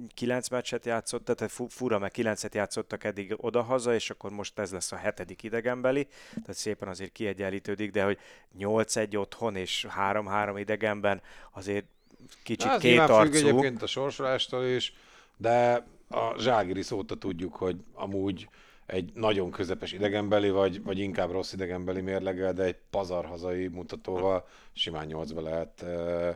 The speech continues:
Speaker 2: jutni. Ugye idén ugye hatba kell jutni ahhoz, hogy biztos
Speaker 1: Igen.
Speaker 2: negyeddöntős legyél, aztán utána majd ilyen play-in lesz, ö, mint, ö, mint az N B A-ben. Másfél pontos favorit a Valencia, százötvenhét és fél a vonal,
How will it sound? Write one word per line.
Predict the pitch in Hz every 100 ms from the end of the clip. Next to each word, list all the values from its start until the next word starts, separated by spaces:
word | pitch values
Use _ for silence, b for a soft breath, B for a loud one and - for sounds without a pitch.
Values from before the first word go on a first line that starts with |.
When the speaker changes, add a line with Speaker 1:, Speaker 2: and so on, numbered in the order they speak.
| - b b b
Speaker 2:
jutni. | 104 107 117
Ugye | 113 117
idén | 120 113 113 110
ugye | 110 110 110
hatba | 101 120 110 107
kell | - 107
jutni | 104 98 113
ahhoz, | 104 101 -
hogy | 87
biztos | 101 - 139 127 - - -
Speaker 1:
Igen. | 104 98
Speaker 2:
negyeddöntős | - 113 117 120 117 113 -
legyél, | 107 104 107
aztán | 98 - 98
utána | 92 95 95
majd | 92 92
ilyen | 90 82
play-in | 98 98 95
lesz, | 90 - -
ö, | 95 95 98 98 95 B B B B
mint, | 90 92 87
ö, | 98 95 95 95
mint | 95 95 85
az | 87
N | 98 107
B | 113 120
A-ben. | 117 123 117
Másfél | 117 143 - 123 104
pontos | 110 101 101
favorit | 110 101 98
a | 101
Valencia, | 104 120 113 110
százötvenhét | - 113 101 95 98 95 95 92
és | 95 -
fél | - 98 90
a |
vonal, | 90 104 113 120